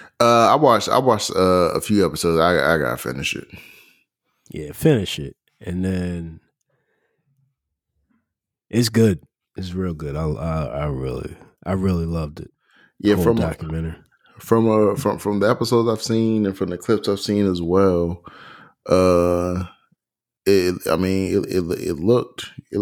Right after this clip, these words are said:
Speaker 1: it looked like it was good, and I enjoyed what I w-, I enjoyed what I was watching. I feel like they did a real good job from, once again, from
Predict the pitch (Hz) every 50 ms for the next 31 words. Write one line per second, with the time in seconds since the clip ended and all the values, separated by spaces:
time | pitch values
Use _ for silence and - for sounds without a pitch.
0 | - - - 98 117 - - - 139 131 135 131 123 113 120 156 170 139 101 90
1 | 92 95 95 92 90 104 107 104 98 92 92 90 90 90 - - - - - -
2 | - 85 87 85 87 101 98 92 90 90 87 85 82 78 87 107 127 - - 78
3 | 78 80 82 _ _ _ - - - - - _ _ - - 92 95 101 98 92
4 | 92 92 85 92 95 85 87 85 85 92 95 98 95 90 92 90 82 76 85 87
5 | 95 92 87 85 82 80 80 87 95 - - _ _ _ _ - 87 82 71 -
6 | 78 73 76 80 80 - - 80 82 78 78 80 80 82 80 - - - 71 71
7 | 73 71 69 71 73